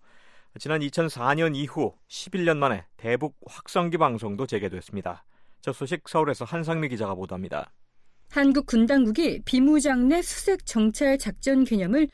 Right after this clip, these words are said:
Speaker 2: 단순히 북한군을 저지하는 개념에서 경멸시키는 개념으로 바꾸는 방안을 검토 중인 것으로 전해졌습니다. 비무장지대 안에서 적에게 더는 당하지 않는 작전 개념을 수립하겠다는 겁니다.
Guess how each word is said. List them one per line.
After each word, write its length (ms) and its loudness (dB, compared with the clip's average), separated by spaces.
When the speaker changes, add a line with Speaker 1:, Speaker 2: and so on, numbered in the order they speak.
Speaker 2:
단순히 680 0
북한군을 600 2
저지하는 640 2
개념에서 600 0
경멸시키는 880 2
개념으로 460 2
바꾸는 460 2
방안을 380 2
검토 380 0
중인 300 2
것으로 340 -2
전해졌습니다. 840 -4
비무장지대 540 4
안에서 500 2
적에게 540 2
더는 260 2
당하지 440 0
않는 420 2
작전 460 0
개념을 380 2
수립하겠다는 720 -2
겁니다. 440 -6